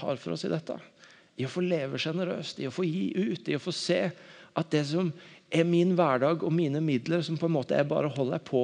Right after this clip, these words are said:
med, det får settes i en større sammenheng. Det er jo at dette livet er spennende å leve. Og derfor så er det på en måte ikke så mye seier vunnet hvis,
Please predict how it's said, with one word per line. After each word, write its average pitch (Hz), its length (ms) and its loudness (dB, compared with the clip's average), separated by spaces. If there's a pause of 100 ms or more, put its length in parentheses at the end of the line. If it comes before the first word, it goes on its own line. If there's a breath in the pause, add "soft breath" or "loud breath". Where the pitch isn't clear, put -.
med, 175 160 -4
det 151 100 -2
får 156 160 -4 (300 loud breath)
settes 143 400 0
i - 20 0
en 160 140 -2
større 143 260 -2
sammenheng. 147 460 -2 (400 loud breath)
Det - 100 -14
er - 80 -10
jo 135 60 -8
at - 160 -12
dette 143 340 -4
livet 139 280 2
er 156 40 -6
spennende 135 320 0
å 156 60 -2
leve. 123 300 0 (1800)
Og 120 80 -2
derfor 165 220 2
så 226 100 10
er 175 80 8
det 175 100 8
på 208 100 6
en 196 120 4
måte 185 220 4
ikke 151 160 2
så 185 100 0
mye 170 220 4
seier 156 480 0
vunnet 113 360 -2
hvis, 156 200 -2